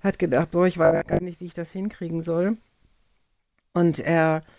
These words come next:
wird aber dann von einem Engel besucht und dieser Engel gibt ihm ganz viel Mut und sagt auch, "Du streitbarer Held." Und nach diesem Erlebnis mit der tiefen Gotteserfahrung baut der Gott einen Altar und interessanterweise nennt er den,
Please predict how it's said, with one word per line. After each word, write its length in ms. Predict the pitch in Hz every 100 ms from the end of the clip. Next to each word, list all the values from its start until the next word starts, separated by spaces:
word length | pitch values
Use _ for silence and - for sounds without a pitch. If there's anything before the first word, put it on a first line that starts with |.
| _ _ _ _ _
wird 240 | 170 202
aber 180 | - 196
dann 260 | 175 185 214
von 180 | 202
einem 240 | 135 170 151
Engel 300 | 156 185 220
besucht 600 | 202 190 202 254 - -
und 120 | 170
dieser 220 | 175 170
Engel 300 | 90 175 202
gibt 260 | 190 180 -
ihm 120 | 170
ganz 220 | 165 165
viel 180 | - 165
Mut 320 | 170 208 233
und 60 | -
sagt 200 | 170 -
auch, 120 | 156
"Du 120 | 156
streitbarer 600 | 160 - 156 165 151 147 147
Held." 420 | 151 180 233 -
Und 140 | 160
nach 160 | 165 151
diesem 320 | 190 202 185
Erlebnis 600 | - 151 175 220 175 -
mit 200 | 160 156
der 280 | 156 151 147
tiefen 400 | - 214 - 156
Gotteserfahrung 880 | 160 190 185 - 151 151 143 175 208 - - - - -
baut 200 | 202 226
der 120 | 190
Gott 180 | 185 220
einen 240 | 170 165
Altar 720 | 131 143 - 160 165 214 285
und 160 | - 170
interessanterweise 880 | 170 170 - 165 202 190 170 175 180
nennt 260 | 151 165
er 100 | 185
den, 480 | 180 170 175 208 269